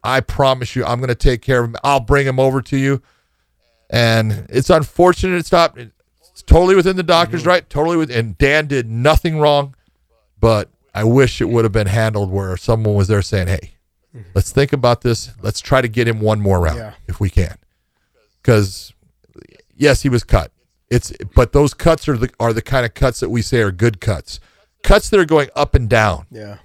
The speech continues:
Speaker 1: Those are problems. They're problems because they, they cross over multiple muscular structures. The ones that go, like, with the lines in my face, which are the ones that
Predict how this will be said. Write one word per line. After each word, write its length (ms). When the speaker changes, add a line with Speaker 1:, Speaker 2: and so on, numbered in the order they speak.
Speaker 1:
Those 180
are 80
problems. 760
They're 100
problems 400
because 360
they, 320
they 200
cross 560
over 380
multiple 560
muscular 540
structures. 640
The 80
ones 340
that 120
go, 260
like, 280
with 260
the 80
lines 400
in 80
my 120
face, 420
which 180
are 60
the 100
ones 380
that 200